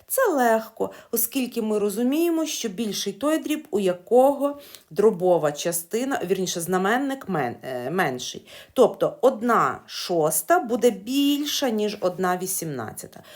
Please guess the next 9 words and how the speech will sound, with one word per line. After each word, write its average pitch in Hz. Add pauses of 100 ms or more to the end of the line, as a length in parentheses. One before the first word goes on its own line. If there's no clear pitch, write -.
(180)
Отже, 165
найбільший 175
дріб — 320
це 208
буде 165
одна 160
ціла 285
одна 165
шоста. -